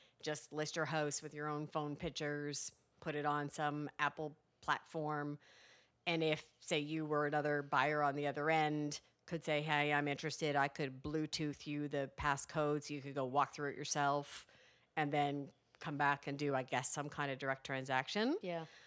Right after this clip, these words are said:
Speaker 1: That terrifies me for so many reasons because I honestly believe people don't appreciate the work that realtors do.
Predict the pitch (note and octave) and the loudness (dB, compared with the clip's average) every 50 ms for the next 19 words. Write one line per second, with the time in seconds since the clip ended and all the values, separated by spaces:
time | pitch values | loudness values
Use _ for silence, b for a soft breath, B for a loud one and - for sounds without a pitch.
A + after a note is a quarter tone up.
0 | b b b b b b b b b b _ _ _ _ _ _ _ _ - E3+ | b b b b b b b b b b _ _ _ _ _ _ _ _ 4 6
1 | F#3 F#3+ F#3+ - - F#3+ F3+ E3+ E3 D#3+ - D3 D3 D3 D3 D3 C#3+ - E3 D3 | 6 6 6 4 2 4 4 4 4 6 4 4 4 4 2 -2 -4 -2 -2 0
2 | - - - D3+ D3+ D3+ D3+ D#3 D3+ D3+ D3+ D#3 C#3+ D#3 E3 D#3+ D3 D3+ D3+ - | 2 2 2 0 0 0 -2 -2 0 0 0 0 0 0 -2 -2 -2 -4 -6 -6
3 | E3 - D3+ C#3+ C#3+ C#3+ D3+ D3+ - - - D3 D3 D3+ D3 D3 C#3+ - - C#3+ | -2 0 2 2 2 2 0 -2 -4 -6 -6 -6 -4 -4 -4 -4 -4 -6 -8 -8
4 | D#3 D3 D3+ D3 C#3+ - - - D3 C#3+ - - C#3+ C#3+ - C#3 C#3 C#3 C#3 C3+ | -8 -6 -6 -6 -6 -6 -8 -6 -6 -6 -4 -4 -6 -6 -6 -8 -8 -4 -4 -4
5 | C3+ C#3+ - - - C3+ - D#3+ C#3+ C3+ B2+ - - C3+ C3 - - - D#3+ F#3+ | -4 -4 -6 -8 -8 -6 -6 -6 -6 -6 -6 -8 -8 -8 -8 -8 -4 2 4 6
6 | B3+ E4 E4+ | 6 6 4